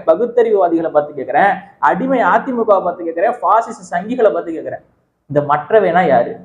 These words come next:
தமிழ்நாட்டுல இந்த மூன்று பெரிய கூட்டணிகளையும் தாண்டி, இந்த பெரிய சக்திகளையும் தாண்டி இருபது விழுக்காடு வாக்குகளை வாங்கக்கூடிய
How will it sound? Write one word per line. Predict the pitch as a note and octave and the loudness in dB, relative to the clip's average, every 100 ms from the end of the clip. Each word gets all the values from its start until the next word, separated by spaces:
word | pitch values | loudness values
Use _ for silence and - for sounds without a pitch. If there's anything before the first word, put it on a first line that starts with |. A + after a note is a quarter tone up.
| - _ _ - | -20 _ _ -2
தமிழ்நாட்டுல | D3 G3+ B3+ A#3 - C3+ C3+ G3 C4 - - - _ | -2 0 0 -2 -2 0 4 4 2 -2 -8 -20 _
இந்த | D#3 E3 | 0 2
மூன்று | E3 B3+ B3+ - | 4 6 6 4
பெரிய | G#3 A3+ C4+ | 4 4 4
கூட்டணிகளையும் | - A#3 A3+ A3+ G3+ F3+ F#3+ F3 | 0 0 2 2 2 0 -2 0
தாண்டி, | D#3 D3+ G3 | -2 0 0
இந்த | B3 | 2
பெரிய | - F#3 G#3 C#4 | 0 0 0 2
சக்திகளையும் | B3+ - - B3+ A#3 A3 A3 F#3 | 2 0 -6 -4 0 2 0 0
தாண்டி | E3 D#3+ G#3 C4+ D#3 | 0 0 -4 -4 -8
இருபது | E3+ B3+ C#4+ C#4+ | -4 0 2 2
விழுக்காடு | B3+ B3 A#3+ A3 | 0 -2 0 2
வாக்குகளை | G3 A3 B3 A#3 F#3 | 4 2 0 -2 -2
வாங்கக்கூடிய | F#3 F#3+ F#3 F3 | -2 -4 -4 -2